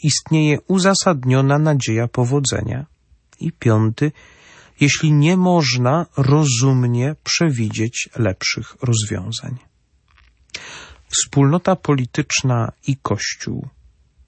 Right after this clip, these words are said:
Każda instytucja opiera się przynajmniej pośrednio na jakiejś wizji człowieka i jego przeznaczenia. Czerpie z niej swoje kryte-, kryteria sądów,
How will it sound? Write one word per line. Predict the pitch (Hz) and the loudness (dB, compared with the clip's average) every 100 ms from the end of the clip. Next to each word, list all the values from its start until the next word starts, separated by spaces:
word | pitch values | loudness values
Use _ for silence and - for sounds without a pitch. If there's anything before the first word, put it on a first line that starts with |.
| _ - - - - | _ -20 -18 -18 -18
Każda | - 247 277 269 | 2 2 4 2
instytucja | 226 - 151 214 - 220 | 2 0 -2 -2 0 2
opiera | 156 131 180 208 | 2 2 -2 0
się | 180 170 156 | 0 0 0
przynajmniej | - - 143 160 208 202 190 | 0 0 2 2 2 2 0
pośrednio | - 139 - 135 147 139 | 0 -2 0 0 2 2
na | 135 117 | 2 2
jakiejś | 113 - 113 110 | 2 0 -2 0
wizji | 113 110 110 | 0 0 0
człowieka | - - 113 117 113 - 131 | -2 2 2 2 0 0 -2
i | - 127 | -2 0
jego | 107 113 | 0 0
przeznaczenia. | 117 - 120 123 147 - 92 - - - _ _ _ _ _ _ _ | -2 -2 0 2 0 0 -6 -6 -12 -20 _ _ _ _ _ _ _
Czerpie | 135 139 - 120 | 0 0 -2 -4
z | 101 - | -2 0
niej | 113 113 143 151 - | 2 2 0 0 -4
swoje | - 120 113 | -2 0 0
kryte-, | - 123 117 127 120 - - _ _ - | -2 -4 0 0 -2 -4 -18 _ _ -4
kryteria | 135 120 139 131 110 | -4 0 0 2 0
sądów, | 107 - 123 135 135 156 - | -2 0 2 2 0 -2 -8